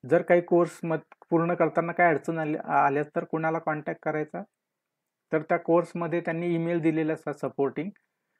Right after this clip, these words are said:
तो हेल्प सेंटर असतं, सपोर्ट सेंटर असतं आणि तिथे ईमेल दिलेले असतात, त्या ईमेलवर आपली क्वेरी आपण पाठवू शकतो. काही ठिकाणी फोरम असतात,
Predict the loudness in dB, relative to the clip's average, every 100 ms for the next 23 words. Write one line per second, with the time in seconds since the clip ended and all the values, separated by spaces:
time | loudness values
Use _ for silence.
0 | _ _ 2 2 2 0 0 -2 -2 -6
1 | -2 -2 -4 -6 -6 -4 -6 -4 -6 -4
2 | -6 -4 -4 -6 -8 -12 -12 _ _ _
3 | _ -8 -6 -6 -6 -4 -2 -2 -2 -2
4 | 0 0 0 0 -2 -4 -8 -4 0 0
5 | 0 0 2 0 -2 -10 -4 -2 0 -2
6 | -4 -8 -8 -6 -10 -10 -12 -10 -6 -4
7 | -4 -6 -6 -2 4 4 4 -2 -4